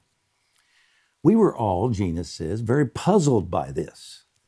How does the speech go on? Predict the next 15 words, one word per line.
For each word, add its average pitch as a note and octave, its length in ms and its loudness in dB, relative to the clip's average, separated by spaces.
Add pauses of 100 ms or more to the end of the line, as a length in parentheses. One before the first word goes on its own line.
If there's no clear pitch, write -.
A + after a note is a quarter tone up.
(100)
The C#2+ 300 -14
demons D#2 560 -6
we D2 100 -10
could - 240 -20
see B1 600 -16
that - 180 -20
looked E2+ 180 -8
like D2+ 240 -10
roots, F2+ 460 -2
but - 180 -20
they D#2 80 -14
were D#2 80 -10
eating F#2 320 -2
the C2+ 80 -16
roots. - 420 -20